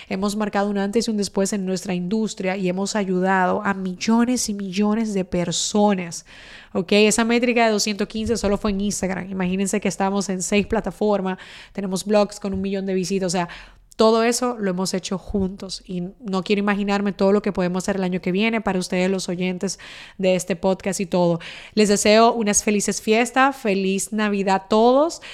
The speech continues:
feliz Año Nuevo. Espero que este tiempo sea de reflexión para que el año que viene comencemos con muchas ganas como siempre,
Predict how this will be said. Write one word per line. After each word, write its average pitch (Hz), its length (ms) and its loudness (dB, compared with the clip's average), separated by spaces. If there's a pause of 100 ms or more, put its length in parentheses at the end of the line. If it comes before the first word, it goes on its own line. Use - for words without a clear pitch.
(180)
feliz 214 760 2
Año 226 400 2
Nuevo. 220 640 4
Espero 202 340 0
que 226 60 2
este 208 180 -2
tiempo 196 380 -2
sea 226 260 2
de 196 140 0
reflexión 214 880 0 (340)
para 202 200 0
que 214 80 -4
el 202 180 0
año 277 300 0
que 294 100 4
viene 202 400 0
comencemos 190 640 -2
con 190 300 -8
muchas 302 420 0
ganas 240 320 -2
como 196 220 -6
siempre, 190 480 -6